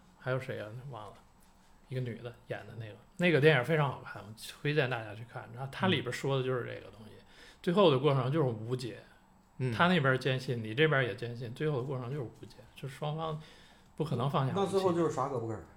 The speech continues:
Speaker 1: 对。
Speaker 2: 对。
Speaker 3: 就耍葛布克，就P K呗。
Speaker 2: 对，其实说到这儿，最后我觉得，哎，真的很顺啊。到最后这个电影结束，这个，这玛雅坐这个一，单独坐一个空军大包机，自己回去了。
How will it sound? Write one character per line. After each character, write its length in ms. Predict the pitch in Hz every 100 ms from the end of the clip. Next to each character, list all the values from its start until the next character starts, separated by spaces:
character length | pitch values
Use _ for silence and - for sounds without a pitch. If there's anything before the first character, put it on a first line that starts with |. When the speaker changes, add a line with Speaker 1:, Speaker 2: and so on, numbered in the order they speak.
| - -
Speaker 1:
对。 100 | 113
Speaker 2:
对。 200 | 170 135 - - -
Speaker 3:
就 120 | 240
耍 180 | 202 151
葛 120 | 151
布 60 | 127
克， 140 | 127
就 80 | 143
P 140 | 156 165
K 120 | 185
呗。 200 | 110 87 - - -
Speaker 2:
对， 180 | 156 127 - - -
其 180 | - 233
实 80 | 240
说 120 | 247
到 100 | 208
这 120 | 226
儿， 100 | 202
最 160 | 185 220
后 60 | 165
我 120 | 135
觉 60 |
得， 100 | 190 190
哎， 100 | - - - -
真 100 | 196
的 60 |
很 160 | 180 117
顺 300 | 117 240 175
啊。 300 | 101 101 104 - - - - -
到 140 | - 202
最 200 | 202 220
后 220 | 233 196
这 120 | 196
个 80 | 170
电 260 | 160 170 110
影 100 | 107
结 240 | 143 170
束， 440 | 170 196 135 - - - - - - - -
这 140 | 143
个， 180 | 131 123
这 80 | 143
玛 220 | 135 139
雅 180 | 123 104
坐 260 | 113 156 139
这 140 | 143
个 320 | 123 110 117 -
一， 180 | 156 196 -
单 240 | 202 208 180
独 160 | 202
坐 220 | 208 190
一 100 | 160
个 160 | 151 139
空 220 | 139 160
军 160 | 151 151
大 160 | 147 143
包 180 | 151
机， 240 | 139 147 156 156 - - -
自 160 | - 123
己 120 | 107
回 260 | 110 123 147
去 60 |
了。 220 | 135 92